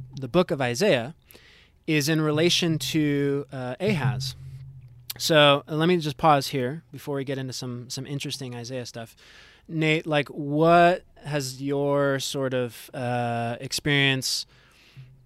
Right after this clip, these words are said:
been with the idea of there being multiple authors to Isaiah, the whole second, third Isaiah?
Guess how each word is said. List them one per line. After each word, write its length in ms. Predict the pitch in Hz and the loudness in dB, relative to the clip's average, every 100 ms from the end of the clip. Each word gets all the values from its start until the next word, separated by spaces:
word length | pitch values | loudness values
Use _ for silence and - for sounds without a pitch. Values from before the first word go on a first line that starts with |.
| _ _ 131 | _ _ -10
been 640 | 117 143 135 135 131 127 117 | 0 2 4 2 -4 -8 -6
with 680 | 127 127 127 117 - - _ _ _ | -2 0 0 -4 -14 -18 _ _ _
the 240 | 127 139 | -4 2
idea 460 | 135 135 143 160 151 | 2 2 2 4 4
of 100 | 127 | 0
there 220 | 139 135 | -2 -2
being 880 | 131 135 135 131 131 127 123 123 117 _ _ _ _ | -2 -4 -2 -4 -4 -6 -6 -8 -12 _ _ _ _
multiple 380 | 147 165 - 170 | 0 0 2 2
authors 520 | 165 151 151 156 147 | 4 2 2 0 0
to 200 | - 156 | -2 0
Isaiah, 960 | 139 131 131 139 139 135 135 135 135 131 | 2 2 2 4 4 2 2 2 0 -2
the 80 | 127 | -6
whole 320 | - 135 131 | -2 0 0
second, 680 | - 143 - 139 135 131 | 0 -4 -4 -8 -8 -10
third 540 | 120 - 135 135 135 131 | -12 -6 -4 -2 -4 -4
Isaiah? 960 | 127 123 120 131 127 127 127 123 127 | -4 -6 -4 -2 0 -2 -4 -4 -6